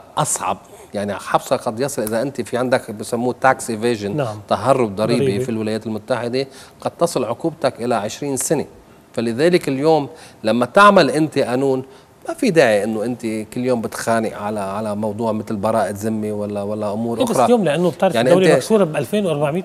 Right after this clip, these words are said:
Speaker 2: مليار، يعني للصندوق الوطني، وهيدا بيعمل
Speaker 1: صح.
Speaker 2: كارثة
Speaker 1: ما
Speaker 2: اجتماعية.
Speaker 1: هذا اللي كنت بدي أحكيه، إنه
Speaker 2: شو الحكي؟
Speaker 1: الدولة
Speaker 2: إيه.
Speaker 1: هي أول واحدة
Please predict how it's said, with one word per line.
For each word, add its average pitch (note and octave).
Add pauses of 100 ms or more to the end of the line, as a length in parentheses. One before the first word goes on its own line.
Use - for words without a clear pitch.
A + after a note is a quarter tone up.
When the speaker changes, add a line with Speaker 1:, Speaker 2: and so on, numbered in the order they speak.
Speaker 2:
مليار، F3+ (400)
يعني C#3
للصندوق D3+
الوطني، E3+
وهيدا C#3
بيعمل C3+
Speaker 1:
صح. -
Speaker 2:
كارثة E3
Speaker 1:
ما B2
Speaker 2:
اجتماعية. D#3
Speaker 1:
هذا D#3+
اللي C#3
كنت C3
بدي A#2+
أحكيه، D#3+
إنه G#2+
Speaker 2:
شو E3+
الحكي؟ C#3+
Speaker 1:
الدولة F#3
Speaker 2:
إيه. C3
Speaker 1:
هي C#3+
أول D3+
واحدة C#3